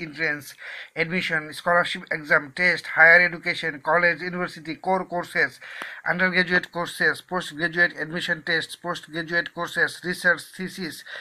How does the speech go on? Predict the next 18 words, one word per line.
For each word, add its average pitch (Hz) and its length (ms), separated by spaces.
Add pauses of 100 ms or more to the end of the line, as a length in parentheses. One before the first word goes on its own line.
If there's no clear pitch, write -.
(300)
M 185 240
phil, 175 200
P 185 300
H 170 80
D 175 80
course - 460 (100)
support, 170 640 (960)
international 190 560
high 170 240
schooling, 165 540
I 170 160
B, 175 240
Edexcel, 165 500
Pearson, 175 480
C 190 300
I 180 140
E, 175 420
Cambridge, 175 580